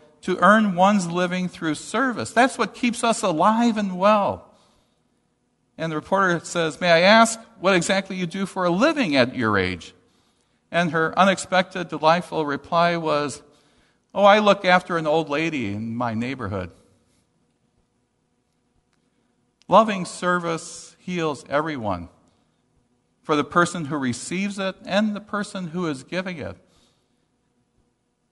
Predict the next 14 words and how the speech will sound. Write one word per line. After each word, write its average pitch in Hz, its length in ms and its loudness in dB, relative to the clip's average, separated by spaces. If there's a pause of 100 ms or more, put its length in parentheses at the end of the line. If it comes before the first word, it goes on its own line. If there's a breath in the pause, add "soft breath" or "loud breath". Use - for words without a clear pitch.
(120)
In 185 240 -2
twenty 233 380 0
twenty-one 190 720 -2
and 165 320 -8
beyond, 170 420 -2
we 262 220 0
have 247 580 2
opportunities 196 1000 -6 (340)
to 190 120 -8
serve. 196 680 -6 (680)
And 165 360 -4 (140)
hopefully 180 420 0
as 170 220 2
the 139 280 -2